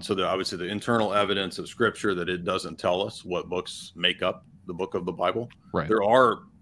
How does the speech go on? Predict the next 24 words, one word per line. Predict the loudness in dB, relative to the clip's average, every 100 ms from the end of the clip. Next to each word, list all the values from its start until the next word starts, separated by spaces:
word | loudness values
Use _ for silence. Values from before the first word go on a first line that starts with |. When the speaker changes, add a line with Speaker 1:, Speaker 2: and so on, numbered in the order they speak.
| -20
Speaker 1:
cross-textual | 0 4 4 2 2 2 2 0 -4
references, | 0 0 0 -8 -8 -8
sure, | -6 -2 -2
between | -4 -10 -8 -6 -6 -10 -20 -20 -10
different | -10 -8 -6
authors | 0 0 -2 -8 -2
citing | 0 0 -2
other | -6 2
authors | 2 2 -4 -14 -20 -20 _ -8
Speaker 2:
Mm-hmm. | -6 -8 -8
Speaker 1:
and | -4
different | -2 -2 -2
authors | -2 -2 -4
citing | 0 0 0 -8
certain | -12 -6 -4 -4
Old | -4
Testament | 0 0 -2 -10 -8
books. | -8 -8
But | -6 -4
if | 4
that | 10 10 10 -8
is, | -6 -6 -6 -14 _
is, | -4 -4 -6 -12
if | -10